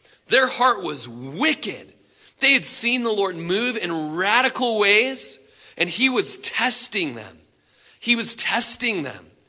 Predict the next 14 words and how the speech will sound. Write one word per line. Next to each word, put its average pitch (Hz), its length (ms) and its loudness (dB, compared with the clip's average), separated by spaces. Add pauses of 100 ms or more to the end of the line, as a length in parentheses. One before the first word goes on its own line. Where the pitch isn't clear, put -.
(340)
And 202 120 2
he 202 80 0
saw 220 440 6
what 254 120 2
was 208 200 0
in 208 100 0
their 175 160 0
heart. 196 260 0 (140)
It 240 120 -2
wasn't 240 400 -2
that 233 120 -6
they 196 140 0
just 185 320 -4
maybe, 175 340 -10